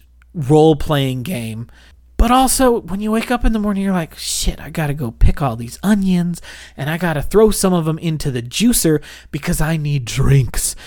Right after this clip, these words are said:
so that I can go to these dungeons, because everything hits like a ton of bricks, so I gotta drink potion, or I gotta drink juice constantly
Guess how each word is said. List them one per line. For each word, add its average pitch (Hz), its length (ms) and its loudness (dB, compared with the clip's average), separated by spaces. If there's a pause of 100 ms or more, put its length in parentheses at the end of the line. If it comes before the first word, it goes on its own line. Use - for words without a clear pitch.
(100)
so 156 220 0
that 147 120 0
I 143 100 -2
can 147 180 -4
go 147 180 4
to 143 100 2
these 127 220 -2
dungeons, 131 640 0 (260)
because - 300 0
everything 156 400 0
hits 147 340 0
like 147 140 -2
a 139 240 -6
ton 160 240 2
of 127 160 0
bricks, 180 500 2 (260)
so - 140 -6
I 170 80 -2
gotta 165 240 0
drink 139 540 0 (300)
potion, - 420 2
or 175 100 4
I 160 80 4
gotta 175 200 2
drink 147 460 -2
juice 143 380 0
constantly 151 720 -2